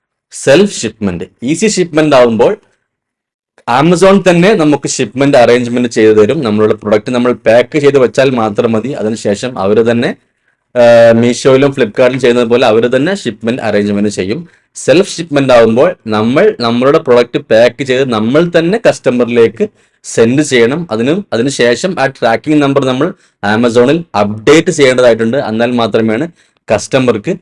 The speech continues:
ഈ ഒരു, ഏഹ്, പ്രൊഡക്റ്റിന്റെ, ഏഹ്, ട്രാക്കിംഗ് കറക്റ്റ് ആയിട്ട് ലഭ്യമാവുകയുള്ളൂ. നിങ്ങളുടെ പ്രൊഡക്റ്റിന്റെ ഫോട്ടോസ്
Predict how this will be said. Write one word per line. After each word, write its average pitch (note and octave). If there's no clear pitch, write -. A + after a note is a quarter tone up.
ഈ A#2+
ഒരു, A#2+
ഏഹ്, A2+
പ്രൊഡക്റ്റിന്റെ, A#2+
ഏഹ്, G#2+
ട്രാക്കിംഗ് A#2+
കറക്റ്റ് A#2
ആയിട്ട് A#2
ലഭ്യമാവുകയുള്ളൂ. G2+
നിങ്ങളുടെ G#3+
പ്രൊഡക്റ്റിന്റെ D#3+
ഫോട്ടോസ് D3+